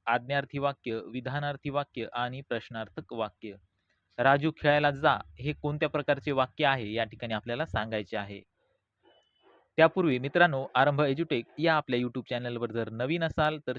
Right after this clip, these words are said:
चॅनलला सबस्क्राईब करा. त्याचबरोबर व्हिडिओ आवडत असेल तर व्हिडिओला लाईक करा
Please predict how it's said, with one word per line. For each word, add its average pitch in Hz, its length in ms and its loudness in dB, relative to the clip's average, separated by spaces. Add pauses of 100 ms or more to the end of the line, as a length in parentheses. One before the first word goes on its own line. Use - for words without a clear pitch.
चॅनलला 123 400 -4
सबस्क्राईब 156 640 -4
करा. 117 200 -2 (580)
त्याचबरोबर 160 600 4 (180)
व्हिडिओ 110 300 -4
आवडत 127 320 0
असेल 120 400 -4
तर 110 120 -4
व्हिडिओला 113 380 -4
लाईक 117 340 -2
करा 151 220 0